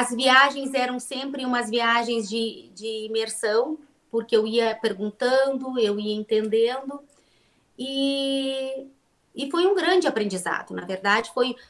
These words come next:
um grande aprendizado que eu, que eu guardo com muito carinho, né? Muito carinho, tudo que, que eu aprendi. E é aquela coisa, o que a gente aprendeu,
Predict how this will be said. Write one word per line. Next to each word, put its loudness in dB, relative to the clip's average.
um 0
grande 4
aprendizado 0
que -6
eu, 0
que -4
eu 4
guardo 2
com -2
muito 2
carinho, -2
né? -12
Muito -6
carinho, -6
tudo -10
que, -10
que -2
eu 4
aprendi. 2
E 0
é 6
aquela 4
coisa, 2
o -6
que -2
a 2
gente -4
aprendeu, 0